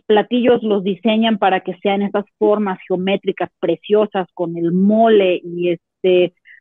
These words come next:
una totola y, o sea, todo, toda la forma visual de ese, de ese, de ese menú, aparte de que es exquisito, hace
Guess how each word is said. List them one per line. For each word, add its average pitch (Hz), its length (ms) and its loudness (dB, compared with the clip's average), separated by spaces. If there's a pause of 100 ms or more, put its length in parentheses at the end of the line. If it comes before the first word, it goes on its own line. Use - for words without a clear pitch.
(120)
una 196 220 2
totola 226 800 4
y, 185 340 -2
o 165 240 -6
sea, 185 300 -4
todo, 269 640 2 (420)
toda 277 320 0
la 233 140 -4
forma 247 380 -2
visual 220 600 -2
de 202 280 0
ese, 202 440 -4
de 185 460 0
ese, 208 340 -4
de 185 180 0
ese 190 140 -8
menú, 190 260 -6
aparte 214 360 -2
de 202 80 -2
que 196 100 -10
es 196 120 -12
exquisito, 208 680 -4 (720)
hace 220 640 2